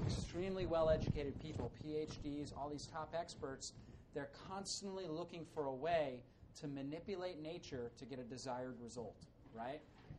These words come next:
And, and they'll find multiple ways, right? They'll come up with synthetic drugs, with surgeries, with different procedures that manipulate God's creation, that manipulate nature to get a desired result. Sometimes those things are, are amazing, right?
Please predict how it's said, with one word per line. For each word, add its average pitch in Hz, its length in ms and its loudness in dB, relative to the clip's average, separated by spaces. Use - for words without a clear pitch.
And, 135 220 0
and 139 140 -2
they'll 143 100 2
find 143 340 0
multiple 156 460 2
ways, 139 480 -2
right? 120 200 -4
They'll 127 120 -8
come 143 200 -4
up 143 140 0
with 127 100 -8
synthetic 139 500 -4
drugs, 139 480 0
with - 80 -8
surgeries, 143 760 -2
with - 140 -8
different 180 320 -2
procedures 156 720 0
that 139 180 2
manipulate 139 760 -2
God's 160 260 -2
creation, 165 480 -4
that 117 80 -6
manipulate 156 480 -2
nature 170 480 -2
to - 80 -10
get 139 140 -2
a 135 40 -4
desired 131 400 0
result. 123 360 -6
Sometimes 202 880 0
those 160 300 4
things 170 260 -2
are, 143 400 0
are 143 160 0
amazing, 131 460 -4
right? 131 260 -6